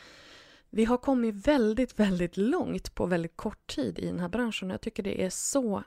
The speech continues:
himla spännande att det här är verkligen, det är ett nytt yrke som, eh, som vi får se formas. Vi får vara mitt i den här utvecklingen.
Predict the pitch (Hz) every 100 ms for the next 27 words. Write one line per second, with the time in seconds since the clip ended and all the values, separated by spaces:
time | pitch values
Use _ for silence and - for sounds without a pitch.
0 | - - - 220 190 190 185 - 208 196
1 | 247 247 - 196 - - - - - _
2 | - - - - 180 202 185 226 269 196
3 | 175 - 175 165 170 170 _ _ _ -
4 | 359 220 160 151 - 165 - - 311 -
5 | _ _ - 196 165 165 170 175 175 -
6 | - - 180 160 - 170 - 208 190 -
7 | - - 202 165 262 - - 190 202 190
8 | 196 190 190 202 190 - - 160 165 170
9 | 165 - - - 190 -